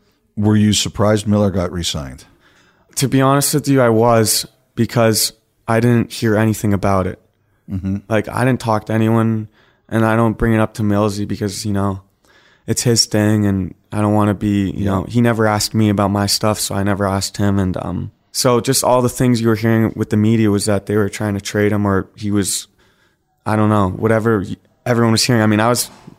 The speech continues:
Speaker 2: mainly hearing it from you, from your
Speaker 1: Yeah, I'm
Speaker 2: podcast.
Speaker 1: always wrong. Don't listen to me. <laughs>
Speaker 2: So I was listening to you. So then I was just on my phone one day and I saw that he signed, and I was like, I didn't know it was coming. So I was, to answer your question, I was surprised, but I was very happy.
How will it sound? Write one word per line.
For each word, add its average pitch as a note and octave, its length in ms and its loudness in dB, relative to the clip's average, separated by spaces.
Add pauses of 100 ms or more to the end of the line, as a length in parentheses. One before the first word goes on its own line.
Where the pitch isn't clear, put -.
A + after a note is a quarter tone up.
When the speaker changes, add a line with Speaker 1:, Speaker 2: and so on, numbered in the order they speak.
(140)
Speaker 2:
mainly A#2+ 260 2
hearing A#2+ 240 2
it G#2+ 80 0
from A2 160 0
you, A2+ 220 4
from A2+ 200 -2
your A#2+ 120 4
Speaker 1:
Yeah, A#2 120 2
I'm G#2+ 220 2
Speaker 2:
podcast. - 160 2
Speaker 1:
always C3 220 0
wrong. B2 340 -2
Don't C3+ 220 -4
listen B2 240 -4
to A2 100 -4
me. G2+ 300 -4
<laughs> - 40 -20
Speaker 2:
So D3 260 0
I D3 120 2
was E3 140 0
listening D3+ 380 2
to B2 40 2
you. C#3+ 320 4
So C#3 180 0
then C#3+ 160 2
I C3 160 2
was B2+ 160 -2
just C3 220 -2
on A#2+ 380 2
my A2+ 140 0
phone B2+ 280 0
one A#2+ 140 2
day A2+ 80 2
and A2 80 4
I A2 80 2
saw A2 300 0
that A2 120 2
he A2 60 -2
signed, A#2 420 2
and G#2 80 2
I G#2 80 2
was G#2 140 -2
like, G2+ 200 0
I A2 40 -6
didn't A2 180 0
know A2 120 2
it - 20 2
was G#2+ 140 0
coming. A2+ 280 0
So G#2 140 -2
I G#2 40 2
was, - 280 -4
to A2+ 100 -2
answer A2+ 220 0
your G#2+ 80 -4
question, A2 280 -4
I G#2+ 40 -2
was G#2 80 -2
surprised, G#2 500 -2
but G#2+ 60 -6
I - 20 0
was G2+ 120 -2
very G#2 200 0
happy. G2 400 -8